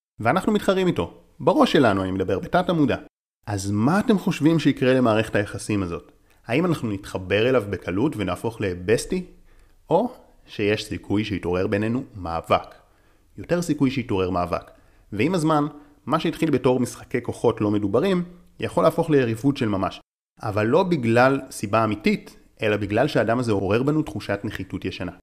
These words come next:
עכשיו, ברגע שמזהים את השורש של תחושת הנחיתות הזאת ומעבירים את הדפוס הזה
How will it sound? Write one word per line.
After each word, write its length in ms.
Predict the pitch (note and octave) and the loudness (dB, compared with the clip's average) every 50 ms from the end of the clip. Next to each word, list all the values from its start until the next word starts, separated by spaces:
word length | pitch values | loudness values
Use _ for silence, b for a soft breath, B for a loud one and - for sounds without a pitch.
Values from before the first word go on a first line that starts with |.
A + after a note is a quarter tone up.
| _ _ _ _ _ _ _ _ _ _ _ _ _ _ _ | _ _ _ _ _ _ _ _ _ _ _ _ _ _ _
עכשיו, 340 | G2 - - - G2 F2+ F2 - - _ _ | -14 -6 -2 0 0 -2 -2 -6 -16 _ _
ברגע 260 | F#2+ - F2+ F#2+ F#2+ - | -8 -6 -4 -4 -4 -4
שמזהים 360 | - G2+ F#2+ F#2+ G2+ G2 G2+ | -4 -4 -2 -2 -2 -2 -2
את 80 | - | -4
השורש 500 | A#2+ - - G3+ G3+ D3+ A2 G#2 - - - | -4 0 0 2 2 2 2 0 -2 -8 -16
של 160 | - - G2 | -12 -10 -10
תחושת 360 | - - G#2+ - - F#2+ - G2 | -8 -8 -8 -6 -4 -4 -4 -4
הנחיתות 380 | F#2 - - G2+ - G2 F2+ | -6 -6 -8 -8 -6 -4 -4
הזאת 260 | G2 F2+ G2 G2 - | -2 -2 -2 -4 -4
ומעבירים 420 | G2+ F#2 F#2 F#2 F2+ G#2 G#2+ B2 B2+ | -2 -2 -2 -2 -2 -2 0 0 0
את 80 | A#2+ | -2
הדפוס 360 | A2 F#2 - - C3+ B2+ A2+ C3 | -4 -6 -4 -4 -4 -4 -2 -4
הזה 160 | G#2 G2+ | -4 -4